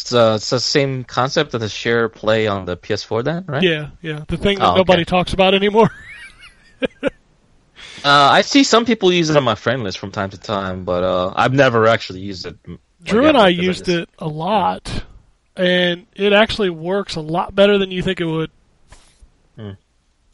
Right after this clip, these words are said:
Speaker 2: So
Speaker 1: No, uh, not a lot, not a lot of lag with the controls and everything?
Speaker 2: No, there's a little bit, but it, it's, it's fairly easy. I mean, Drew played Strider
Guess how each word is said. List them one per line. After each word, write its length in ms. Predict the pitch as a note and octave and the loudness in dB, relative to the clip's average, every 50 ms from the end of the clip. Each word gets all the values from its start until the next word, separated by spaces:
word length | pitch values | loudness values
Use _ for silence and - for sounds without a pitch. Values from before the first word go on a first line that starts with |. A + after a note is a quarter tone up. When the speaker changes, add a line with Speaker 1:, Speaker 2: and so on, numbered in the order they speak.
| _ _ - | _ _ -10
Speaker 2:
So 260 | E3 D#3+ D#3+ D#3+ D3+ C3+ | -8 -8 -8 -8 -8 -6
Speaker 1:
No, 320 | A2+ A#2+ B2 A#2+ A#2+ A#2 | -4 -2 0 0 0 0
uh, 220 | A#2 A#2 A#2 A2+ A2+ | 0 0 0 0 2
not 160 | A#2 B2 A#2+ | 2 2 4
a 20 | A#2+ | 4
lot, 320 | A#2+ A#2+ B2 A#2+ - - | 4 6 4 4 2 0
not 200 | G#2+ A2+ B2 A#2 | 0 -2 -2 0
a 20 | A#2 | 2
lot 180 | A#2 A2+ A2+ | 2 2 2
of 60 | G#2+ | 0
lag 300 | F#2+ G2 G#2+ A2 A#2 G#2+ | 0 2 2 2 2 0
with 100 | A2+ G2+ | -4 -8
the 80 | - G2+ | -10 -12
controls 420 | - - - - A2 A#2 A2+ A2 | -14 -12 -6 -4 -2 -2 -2 -4
and 80 | A#2+ A#2+ | -6 -8
everything? 380 | A#2 A#2+ A#2+ G#2+ - C3+ C#3 - _ _ | -10 -10 -10 -12 -14 -14 -14 -16 _ _
Speaker 2:
No, 300 | C4+ D4 E4 D#4+ D4 B3+ | 2 4 4 4 4 4
there's 220 | - D#4 D#4 D4 | 2 0 0 2
a 40 | D#4 | 2
little 260 | D4 C4+ D4 D4+ D#4 | 2 2 4 2 2
bit, 340 | A#3 D#4+ D#4 D#4+ D4+ D#3 - _ _ _ - | 2 2 2 2 2 0 -4 _ _ _ 0
but 140 | A#3 B3 B3+ | 2 2 2
it, 180 | B3+ - G#3+ | 2 0 -4
it's, 320 | A#3 G#3+ - - - - - | -6 -6 -6 -8 -10 -10 -8
it's 220 | A3+ A3+ - - | -8 -6 -6 -4
fairly 340 | - C4 C4 B3 A#3+ A3+ A3+ | -2 0 2 4 4 2 2
easy. 220 | A3 A3 G3 A3 | 0 -2 -2 0
I 80 | G#3+ G#3 | 2 2
mean, 240 | G#3 G#3+ G3+ F#3+ D#3+ | 2 2 0 -2 -6
Drew 240 | - F3 G#3+ C4 | -6 -4 -4 -4
played 280 | A#3 - C4+ C4 G#3+ - | -2 0 2 2 2 2
Strider 600 | - - - F#3 F#3 F#3+ G#3+ G3+ E3+ D#3+ D3+ C#3+ | 0 -4 -4 -2 0 0 0 0 0 -4 -6 -8